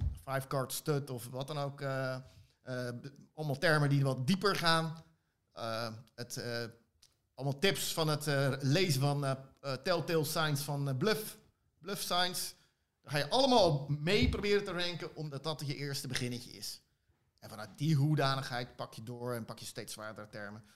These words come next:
doordat je met linkbuilding meer aan kunt. Kijk, uiteindelijk seo is gewoon je links bepalen voor een groot deel nog steeds of je het waardig bent om op een bepaalde zwaarte van termen mee te spelen.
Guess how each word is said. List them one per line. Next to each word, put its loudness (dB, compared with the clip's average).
doordat -4
je -12
met -10
linkbuilding 2
meer -4
aan -10
kunt. -18
Kijk, -12
uiteindelijk -4
seo 2
is -2
gewoon -2
je -4
links 2
bepalen 2
voor -2
een -2
groot 0
deel 2
nog -2
steeds -4
of -20
je -6
het -4
waardig 4
bent 4
om -2
op -2
een -12
bepaalde -4
zwaarte -6
van -8
termen -8
mee -10
te -16
spelen. -18